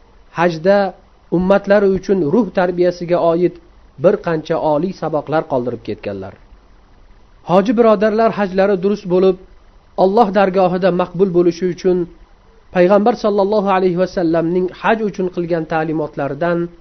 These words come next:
xabardor bo'lishlari lozim bo'lganidek, u zotning hajda ruh uchun bergan ozuqalardan ham bahramand bo'lmoqlik darkor.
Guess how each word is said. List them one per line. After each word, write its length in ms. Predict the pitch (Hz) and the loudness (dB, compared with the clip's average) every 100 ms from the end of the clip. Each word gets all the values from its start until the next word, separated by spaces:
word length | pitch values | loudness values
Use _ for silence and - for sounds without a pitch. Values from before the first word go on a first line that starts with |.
| - _ - - - | -20 _ -20 -20 -6
xabardor 500 | 175 196 208 196 240 | 0 6 6 6 2
bo'lishlari 500 | 196 208 190 196 196 | 2 0 2 2 4
lozim 360 | 170 180 165 190 | 4 4 2 -2
bo'lganidek, 640 | 165 165 170 160 160 233 233 - _ - - - | -2 -2 -2 0 0 -2 -4 -20 _ -20 -20 -6
u 60 | 208 | -2
zotning 460 | 208 196 190 190 190 | 2 2 2 0 -4
hajda 480 | 185 180 151 147 202 196 - - - | -2 -4 -2 2 2 2 -6 -20 -10
ruh 200 | 151 214 | -2 0
uchun 280 | 196 180 180 165 | 0 -2 -4 0
bergan 320 | 160 156 165 | -2 0 -2
ozuqalardan 800 | 147 151 156 156 143 135 139 151 | -2 -4 -4 -4 -4 -4 -4 -6
ham 240 | 147 147 143 143 - - - - - | -6 -6 -8 -10 -20 -20 -20 -20 -6
bahramand 540 | 135 139 156 147 202 165 | -4 -2 -2 0 0 0
bo'lmoqlik 520 | 156 143 135 127 135 | 0 0 -2 -6 -10
darkor. 380 | 131 117 - 95 | -8 -10 -12 -16